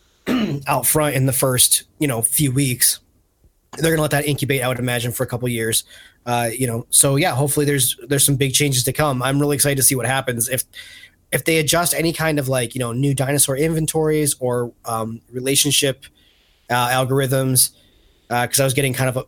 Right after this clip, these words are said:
frustrated that I couldn't have more than, like, one T-Rex in a paddock. That doesn't make any sense to me. Even, you know, even in the official canon of Jurassic, we know that T-Rexes can live,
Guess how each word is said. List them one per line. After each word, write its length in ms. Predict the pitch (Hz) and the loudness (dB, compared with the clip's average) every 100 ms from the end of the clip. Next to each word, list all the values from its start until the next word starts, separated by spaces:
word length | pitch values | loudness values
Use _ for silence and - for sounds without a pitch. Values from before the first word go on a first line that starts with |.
| - | -4
frustrated 460 | - 143 - 139 | 0 2 2 2
that 60 | 127 | 0
I 60 | 123 | 0
couldn't 240 | 151 127 | 0 2
have 200 | 131 110 | 0 2
more 260 | 127 131 127 | 0 2 0
than, 140 | 123 | 0
like, 140 | 117 | -4
one 260 | 113 127 127 | -2 -2 0
T-Rex 640 | - 120 120 107 - - - | 0 0 0 0 2 0 0
in 80 | 131 | -2
a 60 | |
paddock. 400 | - 131 123 113 | -2 -2 0 -2
That 100 | 117 | -2
doesn't 220 | 135 131 131 | -2 0 0
make 180 | 123 | 0
any 100 | 123 | 0
sense 240 | 117 127 117 | 2 2 0
to 100 | 123 | 0
me. 100 | 120 | 0
Even, 420 | 117 127 123 120 - | 0 0 0 -2 0
you 80 | 139 | 0
know, 200 | 120 - - - - - _ - | 0 -4 -14 -20 -20 -20 _ -2
even 200 | 190 185 | 2 2
in 200 | 170 156 | 4 4
the 160 | 143 131 | 4 4
official 480 | 123 - 180 151 139 | 4 4 4 2 0
canon 340 | - 135 120 | 0 0 0
of 80 | 117 | 0
Jurassic, 480 | 123 120 127 120 - | 0 0 2 0 0
we 80 | 127 | 0
know 200 | 135 127 | 2 0
that 160 | 110 | 2
T-Rexes 540 | - 127 120 - 123 - | 2 2 2 2 0 0
can 200 | 117 117 | -2 0
live, 400 | 120 113 107 | 0 0 -4